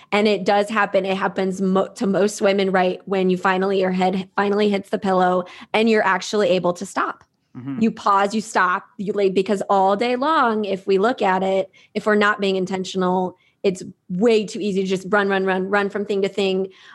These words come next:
Speaker 1: you know, and if it's intentional, right, there's nothing wrong with that, but it's,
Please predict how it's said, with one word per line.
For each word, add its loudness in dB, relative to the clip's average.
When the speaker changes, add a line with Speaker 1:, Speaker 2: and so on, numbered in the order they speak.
Speaker 1:
you 4
know, 4
and 0
if -2
it's 0
intentional, 0
right, 4
there's 0
nothing 2
wrong 2
with 0
that, -2
but 2
it's, -2